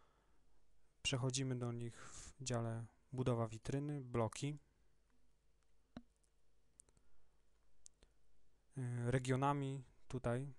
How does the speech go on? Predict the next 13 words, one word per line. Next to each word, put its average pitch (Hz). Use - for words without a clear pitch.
mamy 123
je 123
pokazane, 117
na 123
przykład -
jest 117
nagłówek, 117
prawa 120
kolumna 117
boczna, 147
lewa 135
kolumna 139
boczna 135